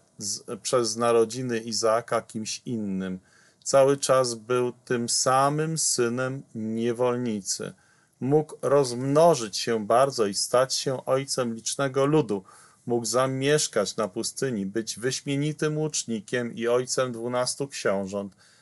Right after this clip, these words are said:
ale na zawsze pozostał synem niewolnicy. Z drugiej zaś strony Izaak, choć słaby i pogardzany,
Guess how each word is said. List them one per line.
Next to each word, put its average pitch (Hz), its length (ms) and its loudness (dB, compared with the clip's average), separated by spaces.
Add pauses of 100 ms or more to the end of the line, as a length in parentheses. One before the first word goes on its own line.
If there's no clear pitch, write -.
(160)
ale 160 280 4
na 170 260 4
zawsze 156 560 4
pozostał 135 760 2
synem 113 560 -2
niewolnicy. 123 800 -2 (400)
Z 110 120 -8
drugiej 151 420 2
zaś 98 240 2
strony 95 600 -2 (340)
Izaak, 120 920 0 (840)
choć 147 320 4 (100)
słaby 120 760 4 (160)
i 160 100 -4
pogardzany, 120 920 4